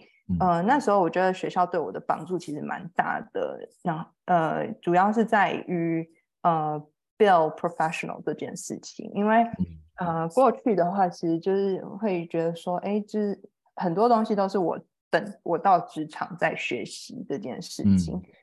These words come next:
Speaker 2: 但是我觉得在，呃，我们学校来说的话，老师他们其实蛮在意，就是你出了这个校门，你到底可以带走什么样子的技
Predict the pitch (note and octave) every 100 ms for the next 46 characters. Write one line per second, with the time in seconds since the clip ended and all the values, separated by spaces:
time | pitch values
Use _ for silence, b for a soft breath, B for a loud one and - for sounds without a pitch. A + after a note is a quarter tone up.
0 | _ A3 A3 A#3 A#3 G#3 F3+ E3+ F#3 F3+
1 | G#3 G#3+ G#3+ G#3 F#3+ - A3+ G#3 F3+ E3+
2 | F3 - F3 D#3+ E3 F3 F3+ F#3 G3 F3
3 | G#3 F3+ - E3 - E3+ E3+ - E3+ E3+
4 | D3+ B B B _ _ _ _ _ _
5 | _ _ _ - F#3+ E3+ E3+ - B3 A#3+
6 | A3+ G#3+ F3+ - F3 F3 F3 D#3+ E3 F3+
7 | F#3 G3 E3 - F#3+ E3 - F#3 F#3 F#3
8 | F3+ E3+ C#3+ F#3+ _ _ _ _ - -
9 | A3+ A3 F3+ F#3+ F3 F3 - D#3 - -
10 | - E3 F3 F#3 D#3+ - F3 F3 F3 D#3+
11 | - - - E3 - D#3+ D#3+ D#3+ D3 -
12 | E3+ - E3 -